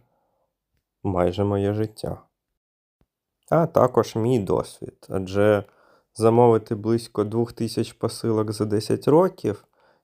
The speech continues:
і допомогти щось замовити людям з Китаю або з інших площадок і допомогти більше, ніж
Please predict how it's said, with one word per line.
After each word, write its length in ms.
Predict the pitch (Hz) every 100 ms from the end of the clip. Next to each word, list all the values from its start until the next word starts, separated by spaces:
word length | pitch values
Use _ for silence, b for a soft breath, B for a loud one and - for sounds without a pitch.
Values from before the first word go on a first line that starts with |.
| -
і 100 | 110
допомогти 1120 | 104 101 110 107 104 - - 110 101 101 101 - - _ _ - 87
щось 360 | - 113 110
замовити 720 | 98 104 104 107 101 101 107
людям 480 | 101 104 98 101 95 - _ _ _ _ _ _ _ _ _ _ _ _ _
з 360 | 104 98 104 101
Китаю 680 | - 113 - 107 101 98 92
або 340 | - 95 95
з 100 | 95
інших 440 | - 101 - 110 -
площадок 840 | - 104 - 98 95 92 85 - -
і 160 | 101
допомогти 680 | 95 98 104 104 104 - 107
більше, 460 | 98 101 92 - -
ніж 380 | 101 98 -